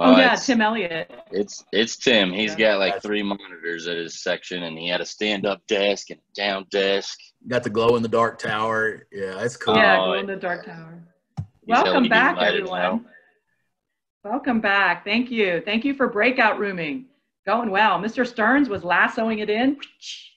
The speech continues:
Speaker 1: He was sharing a screen. I, I love it. I,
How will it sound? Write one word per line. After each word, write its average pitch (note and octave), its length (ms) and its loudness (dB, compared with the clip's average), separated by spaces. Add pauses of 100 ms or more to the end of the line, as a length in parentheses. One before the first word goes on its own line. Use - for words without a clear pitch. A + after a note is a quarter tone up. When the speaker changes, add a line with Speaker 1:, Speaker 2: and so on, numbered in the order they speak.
(420)
Speaker 1:
He C4 100 4
was G3 160 -2
sharing A#3+ 320 2
a A#3+ 60 0
screen. B3+ 560 2 (360)
I, C4 120 2
I A#3+ 160 2
love C4 260 4
it. G3+ 100 0
I, F#3 180 0